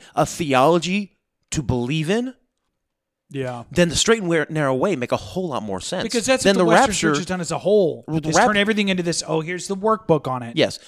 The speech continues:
Speaker 1: but
Speaker 2: Fucking hell,
Speaker 1: rapture
Speaker 2: man.
Speaker 1: theology suddenly
Speaker 2: Yeah.
Speaker 1: makes sense.
Speaker 2: Yeah.
Speaker 1: That you could be here, your physical, your mind, and then suddenly raptured into another dimension, into, into heaven with, with God,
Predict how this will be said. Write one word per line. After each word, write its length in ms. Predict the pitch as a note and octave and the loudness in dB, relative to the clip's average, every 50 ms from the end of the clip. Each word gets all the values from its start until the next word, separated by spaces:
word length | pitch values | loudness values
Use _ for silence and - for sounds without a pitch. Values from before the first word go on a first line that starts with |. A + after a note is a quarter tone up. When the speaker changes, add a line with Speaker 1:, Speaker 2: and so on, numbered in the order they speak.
| - - - | -16 -4 0
Speaker 1:
but 100 | E3+ F3+ | 0 0
Speaker 2:
Fucking 280 | A3+ A3+ - - C#3+ | 0 0 -4 -10 -14
hell, 80 | B2+ C3 | -8 -2
Speaker 1:
rapture 300 | - A3 C4 - - A#3+ G3 | 0 4 4 4 4 2 0
Speaker 2:
man. 80 | C3+ | 0
Speaker 1:
theology 400 | C#3+ E3 C#3+ B2 B2+ C3 B2 B2 | 2 4 4 4 4 2 0 -2
suddenly 320 | A#2+ - - D#3+ C#3+ C#3+ C#3 | -2 2 2 2 0 0 0
Speaker 2:
Yeah. 140 | B2 A#2 C3 | 0 0 0
Speaker 1:
makes 100 | B2+ - | 0 -2
sense. 440 | - A#2 G2+ F#2+ - - - - _ _ | -2 -4 -4 -6 -8 -12 -12 -14 _ _
Speaker 2:
Yeah. 260 | - C3 B2+ B2 A#2 _ _ _ _ _ _ | -6 -4 -4 -4 -6 _ _ _ _ _ _
Speaker 1:
That 120 | - E3+ E3 | 0 0 2
you 140 | F3 F#3 F#3 | 2 0 0
could 180 | - G3 D3+ | 0 -2 -2
be 160 | A#2+ D#3+ E3+ D#3 | 0 -2 -2 0
here, 560 | - - A3 A#3+ A3 F#3 E3+ E3 F#3+ E3+ _ _ _ - | -2 2 2 4 4 6 4 4 2 -2 _ _ _ -8
your 120 | B2 B2 | -8 -6
physical, 560 | - - F3 F3 C#3+ D#3 C#3+ D3 C#3+ C3+ - - - _ _ _ | 0 2 2 2 2 2 -2 0 -2 -2 -2 -8 -20 _ _ _
your 200 | A2+ B2 C3+ C3 | -4 -2 -2 0
mind, 600 | B2 C3+ D#3 E3 D3 C3+ B2 A#2+ C3 C3+ C3 _ _ _ _ _ _ _ _ _ _ _ _ - | 2 2 2 2 2 2 0 -2 -6 -8 -14 _ _ _ _ _ _ _ _ _ _ _ _ -4
and 100 | E3+ E3 | -2 0
then 200 | D3+ C#3+ C#3 B2+ - | 0 0 -2 -4 -6
suddenly 380 | - - F#3 E3+ D3+ C3+ B2+ - | 0 2 2 2 2 -2 -6 -6
raptured 480 | - C3 D#3 D3+ D3 - - D#3+ D3+ C3+ | -4 0 2 2 2 0 -2 -4 -2 -2
into 280 | C#3 C#3 - C3+ C3 | -2 -4 -4 -4 -4
another 260 | C3 B2+ C3 A#2+ B2+ B2+ | -2 -2 -2 -2 -2 -4
dimension, 640 | G#2+ A#2+ A#2 B2+ C3 A#2 - - A2 G2+ F#2 F2 _ _ _ _ _ _ _ _ | -4 -4 -2 -2 -2 -4 -4 -8 -8 -10 -10 -16 _ _ _ _ _ _ _ _
into, 460 | - D3+ D3 - - F3 D3+ C3 A#2 - _ _ - | -4 -4 -2 -2 -2 -2 -2 -2 -2 -6 _ _ -2
into 300 | F3 F3+ E3+ - D#3 D3+ | -2 -2 0 0 -2 -2
heaven 540 | - - F3 F3 D#3+ B2 C3+ B2 A2 G2+ - _ _ _ _ _ _ - | 0 4 4 4 4 4 0 -4 -4 -8 -14 _ _ _ _ _ _ -14
with, 260 | B2 B2 C#3+ - _ | -4 -4 -4 -4 _
with 300 | - C3+ C3+ B2+ - A2+ | -6 -4 -4 -4 -4 -2
God, 440 | A#2+ C#3+ C#3 C3 A2+ G2+ G2+ G2 G#2+ | 0 2 4 4 4 4 2 0 -2